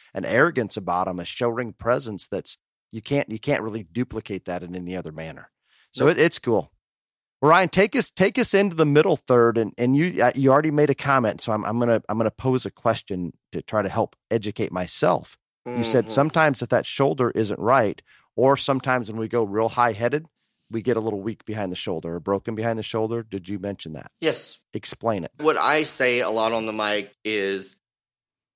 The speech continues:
Speaker 2: that this animal isn't as seamless coming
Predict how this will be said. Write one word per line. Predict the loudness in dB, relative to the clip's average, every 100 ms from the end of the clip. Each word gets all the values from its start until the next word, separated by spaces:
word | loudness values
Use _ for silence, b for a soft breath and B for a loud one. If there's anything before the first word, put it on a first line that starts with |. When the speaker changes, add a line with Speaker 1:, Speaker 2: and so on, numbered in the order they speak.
| _
Speaker 2:
that | 0 0 -2 -8 _ _ _ _ _ -2
this | -2 -2
animal | -2 -2 -2 -2 -2 -2 -4
isn't | -4 -4 -4 -6
as | -6
seamless | -8 -6 -6 -4 -6 -6 -10
coming | -6 -4 -4 -8